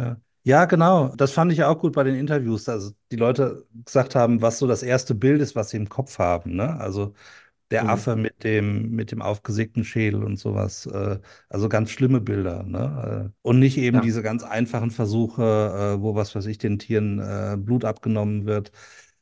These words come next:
Speaker 1: Genauso wie bei uns, wenn wir zum Arzt gehen oder ins, ins Krankenhaus müssen, wird uns auch Blut abgenommen. Genau dasselbe.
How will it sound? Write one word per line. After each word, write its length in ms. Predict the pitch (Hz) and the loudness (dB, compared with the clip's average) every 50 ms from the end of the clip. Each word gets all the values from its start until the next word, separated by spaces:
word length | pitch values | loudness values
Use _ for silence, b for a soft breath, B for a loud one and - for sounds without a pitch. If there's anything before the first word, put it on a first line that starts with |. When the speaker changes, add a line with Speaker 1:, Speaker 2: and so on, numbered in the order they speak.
| _ - | _ -2
Speaker 1:
Genauso 360 | - 113 117 120 120 110 113 | 2 4 4 6 4 4 4
wie 80 | 117 120 | 2 4
bei 100 | 110 120 | 4 2
uns, 360 | 117 113 123 123 131 123 - - | 2 2 2 2 2 0 0 0
wenn 160 | 113 113 110 | 0 0 0
wir 100 | 110 110 | 0 -2
zum 180 | - 127 120 - | -2 -4 -4 -4
Arzt 360 | 82 92 101 107 - - - | -2 -4 -4 -4 -4 -8 -6
gehen 260 | - 113 110 107 110 | -2 0 0 0 0
oder 220 | 110 107 104 104 107 | 0 0 0 0 -2
ins, 240 | 104 101 107 - | -2 -6 -10 -12
ins 220 | - 95 107 104 - | -10 -8 -8 -8 -4
Krankenhaus 500 | - 117 110 107 113 113 113 107 107 - | -2 -2 -2 -2 -2 -2 -2 -2 -2 0
müssen, 340 | 117 110 104 - 120 110 101 | -2 -2 -2 -2 -2 -2 0
wird 140 | 110 107 | 2 0
uns 120 | 107 104 95 | 0 0 -4
auch 180 | 71 101 101 _ | -4 -8 -8 _
Blut 200 | - 117 113 107 | -6 -6 -6 -6
abgenommen. 460 | - - _ - 98 95 101 104 98 | -6 -10 _ -8 -8 -6 -6 -6 -6
Genau 240 | 101 101 101 101 107 | -6 -6 -6 -6 -4
dasselbe. 460 | 107 104 101 - 107 104 104 107 101 | -4 -6 -6 -4 -2 -2 -2 -2 -4